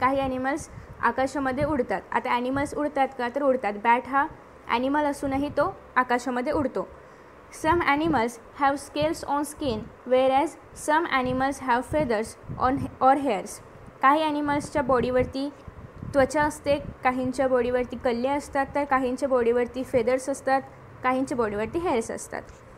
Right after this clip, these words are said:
In this way, there is huge diversity among the animals too. आणि अशा प्रकारे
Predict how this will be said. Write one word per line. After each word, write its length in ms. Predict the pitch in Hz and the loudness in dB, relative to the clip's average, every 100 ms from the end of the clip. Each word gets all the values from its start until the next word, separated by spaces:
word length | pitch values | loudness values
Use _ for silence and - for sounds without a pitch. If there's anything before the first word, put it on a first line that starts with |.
| - - - - | -20 -20 -14 -4
In 160 | 320 330 | 0 2
this 240 | 370 359 240 | 2 2 -2
way, 120 | 277 - - 240 | -2 -4 -4 2
there 200 | 269 320 | 4 2
is 100 | 311 - 254 | -2 -6 -4
huge 320 | 294 349 302 | 0 0 2
diversity 640 | 262 240 277 - 277 214 226 - | 2 4 2 0 -2 -4 -6 -4
among 300 | 233 240 254 | -2 -2 2
the 80 | 285 | 2
animals 480 | 233 208 208 240 - | 2 -2 -4 -4 -4
too. 80 | 190 - - - | -6 -6 -14 -6
आणि 180 | 247 262 | -4 -2
अशा 180 | 262 302 | -2 -2
प्रकारे 380 | 285 285 294 | -2 0 0